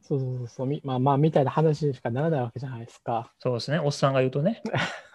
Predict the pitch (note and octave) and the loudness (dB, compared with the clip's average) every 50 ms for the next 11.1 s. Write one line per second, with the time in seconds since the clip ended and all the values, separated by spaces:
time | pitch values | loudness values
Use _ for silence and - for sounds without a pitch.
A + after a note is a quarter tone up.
0 | D3 - - E3 D#3 D#3 _ - E3 - _ - - _ - - - - A#3+ - | -8 0 0 0 0 0 _ -4 -4 -4 _ -20 -20 _ -14 -12 -8 -8 -6 -2
1 | - D#3 C#3+ C#3 C3 - - E3 D#3+ D#3+ - C#3+ C3 - - E3 D#3+ D#3+ E3 F3 | 0 2 2 2 2 4 4 4 4 4 4 4 2 4 4 4 6 6 8 8
2 | E3+ D#3 C#3 A#2+ A#2 B2 C3+ C3+ D3+ - - - D3 - - - G#3 - C#3+ C3+ | 8 8 8 4 2 -2 -4 -6 -4 2 2 2 2 2 -2 0 2 4 4 4
3 | C3 B2 A#2+ B2 C#3 D3 C#3+ - - D#3+ C#3+ B2+ A#2 A#2+ A#2 C3 B2 A#2 A#2+ C3+ | 4 2 2 2 2 0 0 0 -6 -8 -6 -4 -4 -2 -2 -2 -2 -2 -2 -2
4 | E3+ G3 G3+ - - G#3 C4 A#3 A3 A3 G#3+ D#3+ A#2 A2+ A2 A2 G#2+ G2+ G#2 G#2+ | -2 -2 -4 -6 -6 -6 -2 -2 0 0 0 -2 -4 -4 -4 -6 -6 -8 -10 -12
5 | A2 - - - - _ _ _ _ F#3+ D3+ C#3+ - - C#3 B2+ - - C3 - | -14 -14 -16 -18 -18 _ _ _ _ -8 -8 -8 -4 -4 -4 -4 -4 -12 -14 -14
6 | _ - - - - E3+ F3+ F#3 F#3+ F#3 F3+ F#3+ F#3 D3+ C3 B2+ A#2 - D3 D3+ | _ -20 -14 -4 0 2 4 6 6 4 4 4 2 2 2 -2 -4 -4 -4 -8
7 | - - C3+ A#2+ A2 - - D#3+ D#3+ D#3 D#3+ D#3+ D#3+ D#3+ D#3 D#3 D3+ D#3 E3 - | -8 -8 -10 -10 -10 -8 -6 -6 -6 -4 -6 -6 -4 -4 -4 -4 -6 -8 -8 -8
8 | - - - D3+ C#3 B2+ A#2+ A#2 A#2+ B2 B2 B2 B2 B2 B2 - - C#3 C#3 C3+ | -10 -8 -4 -4 -4 -2 -2 -4 -4 -4 -6 -4 -4 -4 -4 -2 -2 -2 -2 -2
9 | B2+ B2 B2+ A#2+ A2 - A#2+ G#2+ A#2+ A#2 C3+ B2 A#2 A2+ A2 - - A2+ G#2+ G#2+ | -4 -4 -6 -8 -8 -8 -10 -14 -12 -10 -6 -6 -6 -6 -8 -14 -16 -16 -16 -16
10 | A2 - _ _ _ _ _ _ _ _ _ - C3 B2 B2 B2 B2 B2 A#2+ G#2+ | -16 -18 _ _ _ _ _ _ _ _ _ -10 -10 -10 -8 -12 -12 -10 -8 -8
11 | G#2 - | -8 -10